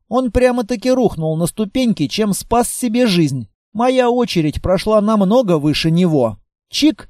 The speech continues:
твою же мать! Патроны в магазине кончились. А между прочим, всего в метре от меня стоял еще один мар спиной ко мне.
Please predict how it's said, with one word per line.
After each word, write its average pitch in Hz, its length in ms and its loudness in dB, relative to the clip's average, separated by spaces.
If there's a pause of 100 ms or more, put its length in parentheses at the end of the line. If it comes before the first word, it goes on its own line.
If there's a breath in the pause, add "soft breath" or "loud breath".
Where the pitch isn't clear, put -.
(140)
твою 269 540 0
же 226 180 2
мать! 160 400 0 (180)
Патроны 240 560 2
в 156 80 -6
магазине 185 680 0
кончились. 175 760 -2 (240)
А 254 180 0
между 254 400 0
прочим, 247 520 0
всего 240 360 0
в 196 100 0
метре 226 400 0
от 226 120 -2
меня 220 340 0
стоял 220 440 0
еще 202 520 0
один 202 280 2
мар 180 320 2
спиной 196 500 0
ко 202 180 2
мне. 151 400 2